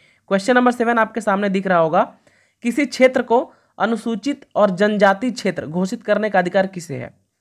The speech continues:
ये पॉलिटिका का क्वेश्चन है, पॉलिटिका, संसद का, संविधान का। तो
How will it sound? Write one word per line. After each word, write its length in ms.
ये 100
पॉलिटिका 520
का 100
क्वेश्चन 360
है, 80
पॉलिटिका, 580
संसद 420
का, 180
संविधान 460
का। 140
तो 920